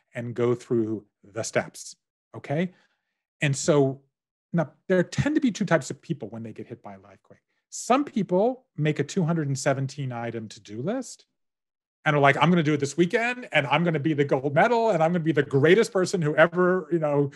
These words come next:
got over, you know, uh, being fired," or whatever it might be. And then other people, which is kind of more people, but other people, um,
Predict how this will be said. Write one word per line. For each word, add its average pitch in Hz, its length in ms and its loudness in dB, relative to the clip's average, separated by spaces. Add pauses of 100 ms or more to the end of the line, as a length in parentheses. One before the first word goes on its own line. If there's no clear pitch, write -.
(140)
got 147 160 2
over, 143 440 2 (100)
you 156 120 -2
know, 131 240 -2 (100)
uh, 143 520 -8
being 131 220 -4
fired," 101 360 -10
or 104 40 -12
whatever 101 280 -10
it 98 80 -16
might 95 140 -20
be. 90 120 -20 (600)
And 160 180 4
then 160 240 -4 (100)
other 277 200 6
people, 151 400 -2
which 175 200 -4
is 127 200 -8 (260)
kind - 140 -12
of 95 60 -12
more 110 100 -12
people, - 260 -10
but 156 180 2
other 254 220 4
people, 185 500 0 (560)
um, 135 440 -2